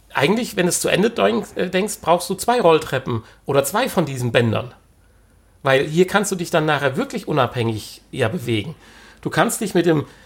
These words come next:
rechten Fuß nach links drehen und der linke Fuß kann noch ein bisschen am Boden stehen und so weiter,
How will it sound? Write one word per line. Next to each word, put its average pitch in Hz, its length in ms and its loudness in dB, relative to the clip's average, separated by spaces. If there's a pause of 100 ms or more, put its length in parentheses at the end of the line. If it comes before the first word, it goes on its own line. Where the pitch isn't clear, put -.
(180)
rechten 170 320 0
Fuß 185 300 -4
nach 151 180 0
links 190 340 0
drehen 170 440 4
und - 460 -4
der 160 80 4
linke 180 280 0
Fuß 185 240 -6
kann 185 160 2
noch 160 100 2
ein 160 80 -2
bisschen 160 260 -2
am 131 120 0
Boden 185 260 2
stehen 160 300 0
und 156 100 2
so 156 140 0
weiter, 156 360 2